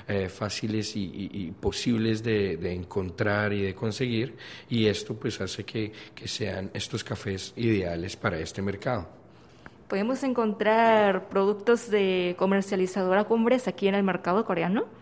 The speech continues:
Speaker 1: Sí, lo que pasa es que Comercializadora Cumbres principalmente está en la comercialización de café verde.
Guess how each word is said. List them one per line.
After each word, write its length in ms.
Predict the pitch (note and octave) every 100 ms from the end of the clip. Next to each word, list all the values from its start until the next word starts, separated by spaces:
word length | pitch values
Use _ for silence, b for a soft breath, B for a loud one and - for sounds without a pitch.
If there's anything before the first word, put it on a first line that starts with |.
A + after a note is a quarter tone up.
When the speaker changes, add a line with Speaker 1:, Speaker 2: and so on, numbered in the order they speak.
| - B B B B
Speaker 1:
Sí, 340 | - D#3+ A2
lo 140 | G2+
que 100 | G2+
pasa 160 | G#2 A2
es 80 | -
que 140 | C3+
Comercializadora 840 | B2+ C#3+ - A2+ F#2+ G#2 F#2+ F#2+
Cumbres 400 | G2 B2 A#2 A#2+
principalmente 880 | A#2 A#2+ G#2+ - - F2+ F#2+ G2+ G2
está 520 | G#2+ - - G#2 G2 G2
en 100 | G2+
la 140 | G2+
comercialización 760 | A2 G2+ - F2+ - - E2+
de 80 | E2+
café 340 | E2+ G#2+ - F2+
verde. 400 | G2 F#2 -